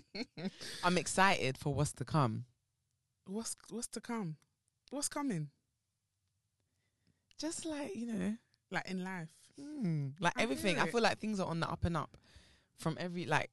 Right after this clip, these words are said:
Speaker 1: from everywhere.
Speaker 2: I hear it.
Speaker 1: You know what I mean?
Speaker 2: I love that.
Speaker 1: Mm.
Speaker 2: Love that for you, man.
Speaker 1: No, for everybody.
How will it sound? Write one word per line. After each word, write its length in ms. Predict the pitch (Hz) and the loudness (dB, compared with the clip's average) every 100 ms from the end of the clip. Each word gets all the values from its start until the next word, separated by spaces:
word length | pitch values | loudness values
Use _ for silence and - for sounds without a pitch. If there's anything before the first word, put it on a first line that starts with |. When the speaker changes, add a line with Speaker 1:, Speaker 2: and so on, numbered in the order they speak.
| 120 | -10
Speaker 1:
from 180 | - 185 | 0 2
everywhere. 440 | 202 160 98 151 - _ _ - | 4 4 2 0 -4 _ _ -4
Speaker 2:
I 100 | 302 | -2
hear 260 | 359 381 262 | 0 2 4
it. 180 | 156 - | 2 2
Speaker 1:
You 60 | |
know 60 | 190 | -2
what 100 | 190 | 0
I 40 | |
mean? 340 | 202 185 156 147 - _ _ _ _ _ | 2 2 2 -2 -8 _ _ _ _ _
Speaker 2:
I 60 | 262 | -4
love 160 | 285 - | -4 -4
that. 200 | 185 170 - 196 | -6 -6 -6 -2
Speaker 1:
Mm. 400 | 190 160 139 131 - _ _ _ _ - - | 0 2 0 -4 -8 _ _ _ _ -10 -2
Speaker 2:
Love 180 | 233 - | -2 -2
that 140 | 175 | -6
for 100 | - | -2
you, 180 | 185 175 | 0 2
man. 240 | 170 214 - - _ - - - - | 2 2 -2 -12 _ -20 -20 -2 6
Speaker 1:
No, 180 | 330 | 8
for 140 | 262 - | 8 6
everybody. 640 | 294 - 214 165 107 - | 8 12 12 10 6 2